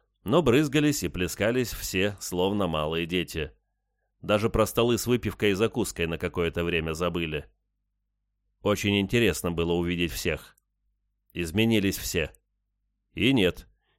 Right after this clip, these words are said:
не деньги тут меняли людей. Не знаю, может, это мне повезло,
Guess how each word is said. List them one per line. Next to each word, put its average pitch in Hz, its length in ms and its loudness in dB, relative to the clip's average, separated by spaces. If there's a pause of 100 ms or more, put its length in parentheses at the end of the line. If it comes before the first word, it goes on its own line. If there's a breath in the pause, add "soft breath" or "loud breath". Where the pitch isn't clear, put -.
(100)
не 117 180 4
деньги 127 360 4
тут 113 200 0
меняли 98 360 4
людей. 82 520 -2 (360)
Не 104 180 0
знаю, 95 300 2
может, 92 340 -2
это 92 200 -2
мне 95 160 0
повезло, 87 640 0